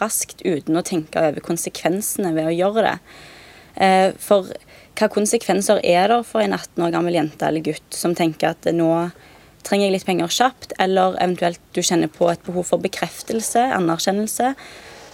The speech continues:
Eh, hva konsekvenser er det i ettertid ved jobbsøknad,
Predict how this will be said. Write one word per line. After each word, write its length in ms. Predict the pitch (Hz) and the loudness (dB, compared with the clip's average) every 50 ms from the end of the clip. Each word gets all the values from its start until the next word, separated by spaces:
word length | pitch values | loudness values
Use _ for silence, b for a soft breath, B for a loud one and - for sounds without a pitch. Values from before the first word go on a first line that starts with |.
| B B | B B
Eh, 200 | - 208 208 208 208 | 2 2 2 2 2
hva 160 | - 214 214 | 0 -2 -2
konsekvenser 540 | 214 226 220 220 220 - 208 208 - 208 202 | 0 -2 -2 -2 -2 -2 -4 -2 -2 0 0
er 100 | 196 190 | 0 2
det 120 | 190 196 190 | 0 0 0
i 80 | 185 185 | -2 -4
ettertid 560 | - - - 185 - 202 196 196 196 196 - 180 | -6 -8 -10 -4 -2 0 2 2 2 0 0 0
ved 160 | 185 180 175 175 | 0 0 2 2
jobbsøknad, 840 | 185 190 190 - - - 196 190 190 - - 190 185 180 180 180 180 | 0 0 -2 -2 -2 0 0 0 -2 -2 -4 -4 -4 -2 -4 -4 -6